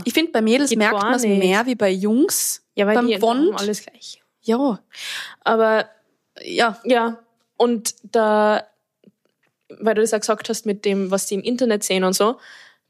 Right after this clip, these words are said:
Speaker 2: da hab ich was gesehen, und zwar das, äh, Tween Media. Das ist halt für Leute, die halt zwischen jetzt elf und vierzehn, also so Leute, die zwischen Teenager sein und Kind sein, sind zehn und vierzehn oder irgendwie so, elf und vierzehn.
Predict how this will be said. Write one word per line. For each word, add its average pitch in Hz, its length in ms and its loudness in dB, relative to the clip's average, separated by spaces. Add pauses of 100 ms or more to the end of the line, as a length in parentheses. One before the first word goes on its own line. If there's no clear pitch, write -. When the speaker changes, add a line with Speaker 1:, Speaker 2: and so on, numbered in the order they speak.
(180)
Speaker 2:
da 208 680 2 (1000)
hab 214 260 -2
ich 240 120 -4
was 262 200 0
gesehen, 240 300 2
und 220 160 -2
zwar 208 220 2
das, - 480 -2
äh, 196 260 2 (180)
Tween 247 560 2
Media. 185 420 2
Das 185 160 -4
ist 208 120 -4
halt 196 160 0
für 202 160 0
Leute, 196 400 2
die 196 200 -2
halt 180 340 2 (120)
zwischen 240 380 0
jetzt - 540 -2 (1120)
elf 208 540 2
und 196 360 0
vierzehn, 185 960 -4
also 190 160 -2
so 185 400 2
Leute, 196 380 0
die 202 120 -6
zwischen 247 540 0
Teenager 226 560 0
sein 202 380 0
und 196 180 -8
Kind 233 280 0
sein, 175 300 0
sind 196 340 -2
zehn 190 240 -2
und 175 140 -6
vierzehn - 320 -6
oder 226 180 2
irgendwie 202 200 -4
so, - 180 -6
elf 190 300 0
und 175 140 -14
vierzehn. - 300 -14